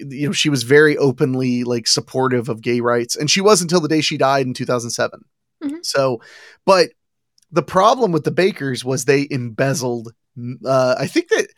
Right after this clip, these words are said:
Speaker 1: the final amount was something ridiculous, like fifty-five million dollars or something was just missing.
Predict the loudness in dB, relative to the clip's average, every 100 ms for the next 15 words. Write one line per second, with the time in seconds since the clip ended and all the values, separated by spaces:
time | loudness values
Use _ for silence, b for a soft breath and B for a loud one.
0 | b b -8 0 0 2 0 -2 0 0
1 | 0 0 0 -2 -4 -4 -4 -2 -2 -2
2 | -4 -4 -10 -6 -4 -6 -2 0 2 -2
3 | -6 -6 -4 -4 -2 -2 -2 -4 -4 -4
4 | -4 -4 -6 -8 -8 -4 -4 -4